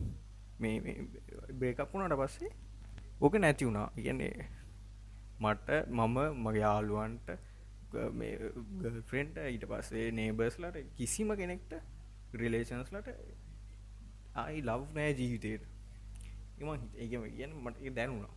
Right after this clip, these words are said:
ඊට පස්සේ මේ අම්මට තාත්තා උනත් ඒක නෑ. ඒක මේ දැන් මට තියෙන්නේ අම්මට තාත්තා උනත් මගේ රෙස්පොන්සිබිලිටි එකයි. ඒ-, ඒගොල්ලන්ව මම බලා ගන්න. මම, මට දැන්, මම දැන් සූසයිඩ් කර මට ප්‍රශ්නයක් නෑනේ. අ,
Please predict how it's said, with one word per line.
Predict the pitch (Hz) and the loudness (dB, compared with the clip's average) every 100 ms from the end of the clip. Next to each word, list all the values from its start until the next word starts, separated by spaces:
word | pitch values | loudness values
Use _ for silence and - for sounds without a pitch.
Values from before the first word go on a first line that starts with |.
| - - - | -14 -16 -10
ඊට | 131 | -6
පස්සේ | 131 151 - 156 | -4 -6 -6 -6
මේ | 139 120 113 - - - - - - - - | -6 -6 -6 -10 -12 -14 -14 -14 -14 -14 -6
අම්මට | 123 175 170 | 0 2 2
තාත්තා | 175 160 113 | 2 0 -2
උනත් | 113 160 143 | -4 -4 -2
ඒක | 147 | 0
නෑ. | 135 107 - - - - - - - | 0 -2 -4 -12 -14 -14 -14 -16 -8
ඒක | 135 | -6
මේ | 185 180 147 - - - - | -4 -4 -4 -8 -12 -14 -4
දැන් | 127 139 | 0 0
මට | 160 151 143 147 | 0 0 0 0
තියෙන්නේ | 151 165 202 214 | -2 -2 -4 -4
අම්මට | 127 151 151 | -4 -2 2
තාත්තා | 147 147 | 2 2
උනත් | 160 190 226 - | -2 -2 -4 -4
මගේ | 143 151 | 0 2
රෙස්පොන්සිබිලිටි | 135 - 139 131 120 110 113 | 2 0 -2 -2 -2 -2 0
එකයි. | 113 113 | 0 0
ඒ-, | 120 | -2
ඒගොල්ලන්ව | 117 120 135 143 | 0 0 0 0
මම | 156 | 0
බලා | 120 113 110 | 4 4 4
ගන්න. | 107 110 - - - - - - - 117 | 2 -4 -10 -14 -16 -14 -12 -12 -6 -4
මම, | - - 110 123 127 | -4 -2 0 0 2
මට | 110 110 135 | 0 2 0
දැන්, | 135 | 0
මම | 127 123 | 2 2
දැන් | 127 139 | 4 4
සූසයිඩ් | 135 120 127 123 | 2 2 2 0
කර | 151 | 0
මට | 151 117 | 0 2
ප්‍රශ්නයක් | 147 151 - 156 - | 4 2 2 -4 -4
නෑනේ. | 147 151 - - - - - - - - | -6 -6 -8 -10 -10 -10 -10 -10 -12 -8
අ, | - | -6